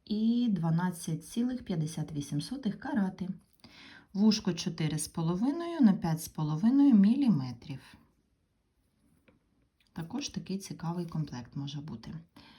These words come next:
Вартість кулону дві тисячі двісті гривень. Ну, а я всім дякую за увагу. Долучайтесь, будь ласка, до Viber спільноти, де ви можете переглянути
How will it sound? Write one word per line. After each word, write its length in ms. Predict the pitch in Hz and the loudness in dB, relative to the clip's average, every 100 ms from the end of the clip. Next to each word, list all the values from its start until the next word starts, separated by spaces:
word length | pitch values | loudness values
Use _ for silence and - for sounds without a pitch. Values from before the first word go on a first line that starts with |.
| - - - - | -20 -20 -14 0
Вартість 500 | 208 233 226 202 - | 2 4 2 -2 0
кулону 420 | 214 240 339 320 | 0 0 0 0
дві 180 | 202 202 | 2 2
тисячі 480 | 240 233 277 - | 0 -2 -2 -2
двісті 440 | 175 147 165 - 202 | -2 -2 -4 -2 -2
гривень. 640 | 156 151 143 143 143 147 - - - - - - _ _ _ - - - - _ _ | 0 -2 -2 0 -2 -4 -8 -14 -14 -16 -20 -20 _ _ _ -20 -20 -20 -20 _ _
Ну, 100 | 240 | 6
а 120 | 233 | 6
я 140 | 196 170 | 6 2
всім 340 | 165 175 170 | -2 -2 0
дякую 480 | 175 165 160 151 143 | 0 0 0 -2 0
за 200 | 175 220 | 4 4
увагу. 640 | 151 139 131 127 139 190 233 - - | 4 -2 -6 -6 -2 2 2 -2 -4
Долучайтесь, 640 | 214 220 220 180 160 143 | 2 4 4 2 -2 -4
будь 140 | - 151 | -4 -2
ласка, 300 | 156 - 156 | -2 -4 -2
до 120 | 160 | -2
Viber 340 | 160 151 147 | 0 -2 -4
спільноти, 580 | - - 170 196 262 339 | -8 -6 0 2 2 0
де 140 | 202 | 0
ви 80 | 175 | 2
можете 380 | 160 156 160 160 | 0 0 -2 -8
переглянути 1000 | - 170 165 156 165 156 139 135 - | -4 -2 0 0 2 2 0 -4 -8